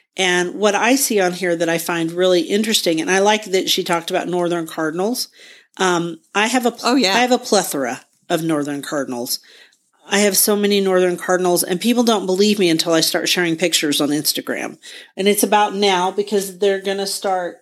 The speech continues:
Speaker 1: they stage on that, um, American wisteria. I had to think of the word.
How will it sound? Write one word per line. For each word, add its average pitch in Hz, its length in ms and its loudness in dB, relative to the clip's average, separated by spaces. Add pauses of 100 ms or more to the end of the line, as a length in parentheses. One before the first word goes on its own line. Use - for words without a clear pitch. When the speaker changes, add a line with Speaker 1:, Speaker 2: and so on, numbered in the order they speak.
(340)
Speaker 1:
they 190 160 -4
stage 185 600 2
on 170 240 -2
that, 165 460 0
um, 160 400 -6 (500)
American 190 840 0 (720)
wisteria. 196 720 0 (200)
I 185 40 -14
had 165 80 -10
to 165 40 -14
think 175 200 -6
of 170 60 2
the 151 260 -8
word. 160 300 0